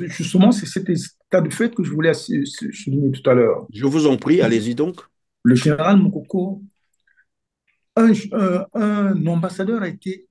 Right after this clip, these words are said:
Speaker 1: dépêché auprès du général Mokoko pour qu'il fasse un aveu,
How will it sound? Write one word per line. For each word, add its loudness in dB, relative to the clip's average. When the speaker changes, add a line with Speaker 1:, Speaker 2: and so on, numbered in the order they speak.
Speaker 1:
dépêché -6
auprès -8
du -12
général -10
Mokoko -12
pour 0
qu'il 6
fasse 0
un 6
aveu, 2